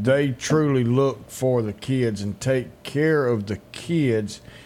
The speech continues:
And it's little bitty actions like this right here that they do, uh, not just here, but all over the country. Uh, what they do,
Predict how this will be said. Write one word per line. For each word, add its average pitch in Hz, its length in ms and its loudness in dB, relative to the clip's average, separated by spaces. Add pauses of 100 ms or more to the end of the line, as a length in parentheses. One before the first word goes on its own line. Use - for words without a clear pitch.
(220)
And 139 200 2
it's 120 220 -2
little 151 320 2
bitty 151 360 0
actions 123 560 -2
like 113 240 0
this 120 240 0
right 117 240 2
here 120 280 2
that 104 200 -2
they 117 180 2
do, 113 400 0 (580)
uh, 107 400 2 (120)
not 156 240 2
just 147 220 0
here, 101 360 0 (100)
but 120 300 -2
all 147 260 2
over 156 220 2
the 113 160 -2 (220)
country. 78 640 -6 (600)
Uh, 107 160 0
what 127 280 0
they 120 200 2
do, 113 540 0